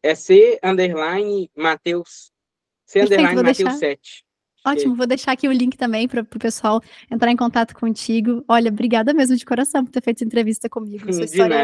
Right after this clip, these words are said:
Speaker 1: nada.
Speaker 2: inspiradora, você é uma pessoa muito especial, muito incrível. E vai ter muito sucesso ali daí pra frente. Medicina F M G,
Speaker 1: Amém.
Speaker 2: você tá de parabéns, de parabéns.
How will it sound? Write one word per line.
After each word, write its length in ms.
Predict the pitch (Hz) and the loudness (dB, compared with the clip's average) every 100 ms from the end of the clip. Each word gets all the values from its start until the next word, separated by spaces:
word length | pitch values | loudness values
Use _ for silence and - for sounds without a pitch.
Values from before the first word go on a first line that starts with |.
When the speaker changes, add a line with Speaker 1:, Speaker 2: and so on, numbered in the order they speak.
| 240 | 0
Speaker 1:
nada. 40 | |
Speaker 2:
inspiradora, 760 | 247 143 269 262 226 233 233 220 | -2 0 4 4 4 0 0 -2
você 300 | 233 - 247 | -6 -10 -12
é 40 | |
uma 100 | 254 | -12
pessoa 340 | - - 233 | -12 -8 -6
muito 280 | 233 233 240 | -6 -8 -14
especial, 560 | - 233 - 220 214 220 | -12 -10 -8 -6 -4 -6
muito 260 | 214 226 247 | -10 -14 -16
incrível. 480 | 233 220 202 208 220 - - - | -14 -12 -6 -6 -8 -12 -20 -2
E 100 | 247 | 2
vai 140 | 240 269 | 4 6
ter 140 | 294 | 6
muito 220 | 262 277 | 6 4
sucesso 500 | - 247 254 233 - | 0 0 2 2 0
ali 100 | 233 | 0
daí 180 | 226 220 | 0 -2
pra 180 | 220 226 | -4 -6
frente. 540 | - 214 208 208 - _ | -4 -6 -6 -8 -14 _
Medicina 380 | 226 - 247 240 | -6 -2 0 0
F 140 | - | 0
M 140 | 233 233 | 0 2
G, 140 | 208 | 2
Speaker 1:
Amém. 240 | 220 226 - _ _ _ _ _ _ | 0 -2 -4 _ _ _ _ _ _
Speaker 2:
você 140 | 226 | -6
tá 340 | 226 208 226 285 _ | -2 -4 -4 -8 _
de 240 | 214 233 | 2 2
parabéns, 840 | 269 - 214 240 254 285 214 208 220 | 2 0 0 0 0 0 0 0 -2
de 120 | 233 | -4
parabéns. 600 | 240 220 247 226 208 - | -4 -6 -6 -6 -8 -14